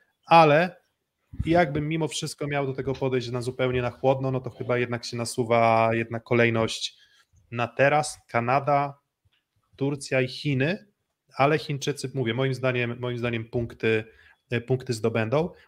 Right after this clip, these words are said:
Em, raczej nie mam wątpliwości co do Włochów. Włosi tę grupę moim zdaniem powinni zamknąć trzema zwycięstwami i dziewięcioma punktami,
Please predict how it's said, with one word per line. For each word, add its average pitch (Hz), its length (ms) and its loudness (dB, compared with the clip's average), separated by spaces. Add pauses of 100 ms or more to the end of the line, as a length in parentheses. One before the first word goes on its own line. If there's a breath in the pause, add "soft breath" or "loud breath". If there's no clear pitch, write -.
(180)
Em, 131 680 2
raczej 185 320 6
nie 185 60 6
mam 170 100 0
wątpliwości 156 500 -4
co 139 120 -8
do 139 100 -2
Włochów. 123 460 0
Włosi 139 360 -2
tę 143 100 0
grupę 135 340 -4
moim 135 200 0
zdaniem 127 260 0
powinni 127 360 -4
zamknąć 120 380 -4
trzema 123 240 -4
zwycięstwami 117 640 -6
i 117 40 -2
dziewięcioma 113 460 -4
punktami, 117 520 -6